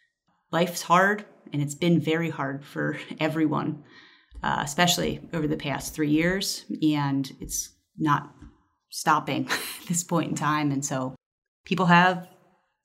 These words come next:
things that they have to deal with personally, and how can I make, uh, all the businesses that I'm a part of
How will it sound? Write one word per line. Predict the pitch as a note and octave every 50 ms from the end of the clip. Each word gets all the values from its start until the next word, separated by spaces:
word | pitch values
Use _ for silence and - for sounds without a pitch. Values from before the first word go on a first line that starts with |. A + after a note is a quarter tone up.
| _ - - - - -
things | - F#3+ G3+ G3+ G3
that | G3+ F3
they | - F3+
have | F3+ F#3 F3+
to | - F3+
deal | F3 F3 E3+ E3+
with | E3 D#3 D3+ D3+
personally, | - D#3+ D#3+ E3 - G3 G3 G3 G3 G3
and | F3 C#3+ C3 C3 B2+ - - - _ - _ _ _ _ _ _ _ _ _ _ _ _ _ _ _ _ _ _ _
how | - F3+ F#3 F3 E3+
can | F3 - F#3+ E3+
I | D#3+ D#3 D#3+ E3
make, | D#3+ D#3 D#3+ D#3 D#3 - - - - - - - - - - -
uh, | D#3 D3+ D3+ D3 -
all | - D#3+ F3
the | F3 E3+
businesses | D#3 E3+ D#3+ - E3+ D#3+ D#3 D3+ D#3 D3+ D3 C#3+
that | D#3 D#3
I'm | D3+ D3 D3 D3+
a | D3 D3
part | - D3+ D3 D3 D3
of | D3 D3 D3 D3 D3 - - - -